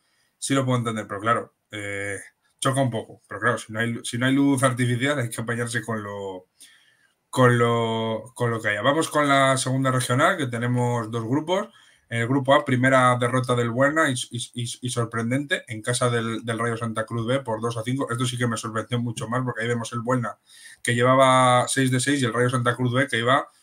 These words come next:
pues, en mitad de, de tabla baja. Esto sí que me, sí que me sorprendió. Lo aprovecha-, lo aprovecharon en Santiago Galas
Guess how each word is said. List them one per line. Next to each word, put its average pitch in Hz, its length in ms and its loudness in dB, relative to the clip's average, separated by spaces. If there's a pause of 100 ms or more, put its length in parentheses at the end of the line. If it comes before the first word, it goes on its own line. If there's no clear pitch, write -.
(220)
pues, - 200 -8
en 104 100 -10
mitad 120 460 4
de, 113 440 2
de 117 120 -4
tabla 113 260 0
baja. 147 280 2
Esto - 180 -12
sí 110 160 -8
que 113 120 -4
me, 104 480 -2
sí - 560 -4
que 139 60 4
me 131 100 2
sorprendió. 123 420 2
Lo 117 100 4
aprovecha-, 117 520 2
lo 123 120 2
aprovecharon 120 460 4
en 120 60 0
Santiago 123 460 4
Galas 160 400 4